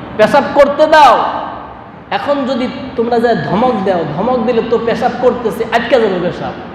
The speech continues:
কি কথা, ঠিক না? আরে, আরামে পেশাব করতে দাও। আহা, রসুলের চরিত্র, কেমন চরিত্র দেখেন। আর আমরা হইলে কি করতাম?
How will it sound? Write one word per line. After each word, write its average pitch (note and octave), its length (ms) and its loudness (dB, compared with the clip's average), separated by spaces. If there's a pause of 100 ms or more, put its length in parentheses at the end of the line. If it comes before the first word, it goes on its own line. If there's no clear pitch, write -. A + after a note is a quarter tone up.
(540)
কি F3+ 80 -4
কথা, F3+ 160 2
ঠিক G3+ 240 -2
না? A#3 140 4 (680)
আরে, G#3+ 120 4
আরামে A#3 440 4
পেশাব G#3+ 220 -2 (120)
করতে F#3 240 -4
দাও। C3 160 -8 (1700)
আহা, D#3+ 1080 2 (540)
রসুলের G3+ 560 -2
চরিত্র, - 440 -2 (100)
কেমন C4+ 440 4
চরিত্র A#3+ 400 -2
দেখেন। D#3 300 -6 (540)
আর E3+ 100 4
আমরা G#3 260 4
হইলে B3 160 4
কি F#3 180 -4
করতাম? D#3 280 -6